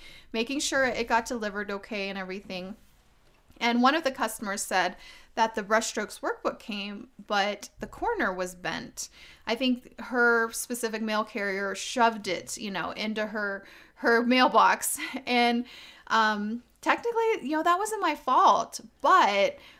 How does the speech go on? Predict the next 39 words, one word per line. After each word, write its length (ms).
I, 680
I 300
offered 600
to, 200
and 100
sh-, 160
she, 320
you 80
know, 60
I 100
offered 260
to 80
replace 380
it, 80
but 80
she 60
said, 140
"Oh, 120
you 100
don't 120
have 100
to 120
replace 340
it. 100
It's 140
fine. 240
It's 100
fine. 200
You 80
know, 60
it's 80
just 140
the 60
corner." 480
But 140
then 160
I 120
said, 240
"Well, 400